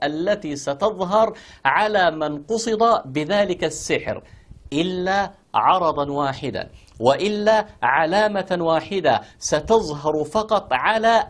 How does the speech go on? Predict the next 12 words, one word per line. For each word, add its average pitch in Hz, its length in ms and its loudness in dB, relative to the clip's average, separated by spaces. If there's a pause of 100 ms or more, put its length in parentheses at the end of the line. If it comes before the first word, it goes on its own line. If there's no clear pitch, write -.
الغير 175 640 2
مقصود 185 540 -4
بالسحر. 127 580 -6 (300)
يعني 143 240 0
لنفترض 185 600 0
مثلا 113 420 -2
إنه 170 180 -4
فلان 185 340 0
هذا 190 380 -2 (220)
أو 165 80 4
فلانة 170 420 0
هذه 185 480 -4